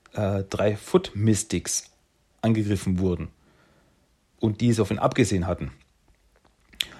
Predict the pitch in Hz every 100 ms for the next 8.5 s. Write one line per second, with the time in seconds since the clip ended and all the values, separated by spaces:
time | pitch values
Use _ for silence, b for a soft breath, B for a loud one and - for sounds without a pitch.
0 | B B B B B _ - 123 117 117
1 | 117 113 110 107 107 101 - - _ _
2 | _ _ _ 95 - 120 95 113 110 95
3 | - _ _ _ _ _ - - - 98
4 | 92 107 170 165 113 90 80 90 87 -
5 | _ _ - 90 87 87 110 135 - -
6 | - _ _ _ _ _ _ _ _ _
7 | _ _ - 87 - - - 98 92 90
8 | 98 135 139 95 -